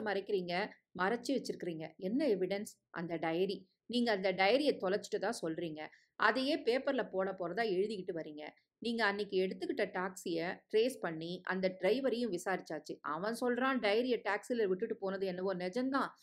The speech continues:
நான் உடனே ட்ரிப் ஷீட் எழுதுற போதே அதை கண்டுபிடிச்சு திரும்ப வந்து உங்ககிட்டவே திருப்பி கொடுத்துட்டேன்னு சொல்றான். வெரிஃபை பண்ணியாச்சு. டைரி உங்ககிட்ட தானே இருக்கணும். அந்த டைரி அந்த மர்டர் கேஸ்ல முக்கியமான எவிடன்ஸ்."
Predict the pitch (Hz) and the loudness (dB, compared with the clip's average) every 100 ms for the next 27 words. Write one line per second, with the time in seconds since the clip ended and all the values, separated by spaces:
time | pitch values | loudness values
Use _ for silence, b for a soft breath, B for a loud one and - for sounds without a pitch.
0 | B B - 185 175 202 254 311 277 240 | B B -2 2 4 4 4 2 0 -4
1 | - - 254 220 208 196 196 196 277 202 | -4 -4 4 6 6 2 0 2 2 2
2 | 196 190 240 226 180 285 277 240 269 277 | 0 -2 -2 -2 -2 -4 -2 0 2 4
3 | 196 208 277 208 175 220 302 285 262 277 | 2 0 -2 -2 -6 -4 -2 2 2 2
4 | 285 233 247 220 202 220 220 226 214 254 | 0 -2 -4 -6 -4 -4 -2 0 2 2
5 | - b b b b _ 180 208 247 - | 0 b b b b _ 2 2 2 0
6 | 175 156 156 156 - _ _ - 180 208 | 0 -6 -8 -10 -12 _ _ -6 2 4
7 | 269 262 208 185 165 180 170 170 214 214 | 4 2 0 0 -2 -4 -6 -6 -4 -4
8 | - 151 - _ _ - 208 202 208 254 | -6 -10 -14 _ _ -6 -2 2 2 2
9 | 233 208 202 180 165 196 262 269 170 - | 0 -2 -2 -4 -4 -2 0 -2 -4 -4
10 | 240 180 - 185 165 170 262 220 202 196 | -4 -6 -4 -4 -2 -4 0 2 2 -2
11 | 196 330 | -4 -8